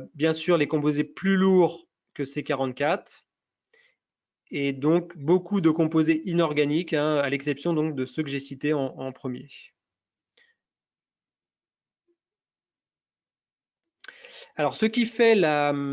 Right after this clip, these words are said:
la spécificité des appareils, euh, de chez, euh, Marx, il y a plusieurs choses en fait. Donc, c'est, Marx est en fait une solu-, une,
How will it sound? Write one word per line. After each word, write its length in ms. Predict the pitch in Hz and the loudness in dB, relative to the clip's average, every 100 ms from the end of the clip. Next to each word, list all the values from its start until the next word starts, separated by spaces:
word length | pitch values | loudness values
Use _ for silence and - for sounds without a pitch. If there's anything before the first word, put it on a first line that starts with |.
| 139 - _ _ _ _ _ 170 | -6 -10 _ _ _ _ _ -8
la 180 | 143 | -6
spécificité 1040 | 139 - 208 202 202 208 180 180 170 185 185 | -6 -2 0 0 -6 -8 -8 -8 2 4 4
des 260 | 147 135 | 2 0
appareils, 680 | 143 143 156 151 156 160 147 | 0 0 -2 0 2 2 0
euh, 720 | 131 127 123 123 135 139 143 143 - - - | -2 -4 -6 -8 -10 -14 -14 -14 -18 -20 -16
de 100 | 143 | -12
chez, 400 | 131 - 139 135 | -8 -6 -2 0
euh, 140 | 127 123 | 0 -2
Marx, 500 | 135 214 233 - 254 254 254 - - - _ _ 147 | -2 -2 -2 -2 0 0 -2 -18 -20 -20 _ _ -8
il 80 | |
y 20 | 135 | -6
a 60 | |
plusieurs 340 | 135 165 156 151 | -6 -2 0 2
choses 220 | 196 214 | 2 2
en 80 | 143 | 2
fait. 180 | 202 | 0
Donc, 160 | 185 139 | 0 -2
c'est, 240 | - 139 | 0 -2
Marx 300 | 135 170 - | 0 -4 -2
est 140 | 170 160 | -2 -2
en 80 | 143 | -2
fait 180 | 170 | -2
une 100 | 165 | -2
solu-, 400 | 139 156 156 156 | -4 -4 -4 -8
une, 720 | - 147 135 135 131 131 147 | -8 -4 -2 -2 -6 -10 -14